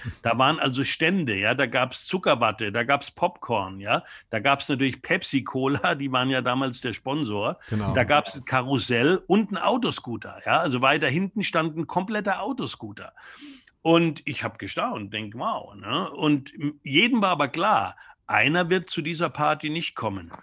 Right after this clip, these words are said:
Speaker 2: Michael Jackson,
Speaker 1: Hm.
Speaker 2: ja. Und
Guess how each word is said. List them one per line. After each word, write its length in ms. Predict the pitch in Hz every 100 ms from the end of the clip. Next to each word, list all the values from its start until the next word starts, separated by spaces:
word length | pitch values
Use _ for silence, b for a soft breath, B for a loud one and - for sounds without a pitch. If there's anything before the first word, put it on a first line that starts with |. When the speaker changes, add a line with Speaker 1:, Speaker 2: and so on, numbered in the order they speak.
| _ _
Speaker 2:
Michael 340 | 90 87 85 -
Jackson, 400 | 120 131 - -
Speaker 1:
Hm. 160 | 127 123 98
Speaker 2:
ja. 240 | 90 151 196 - - - -
Und 340 | 156 175 165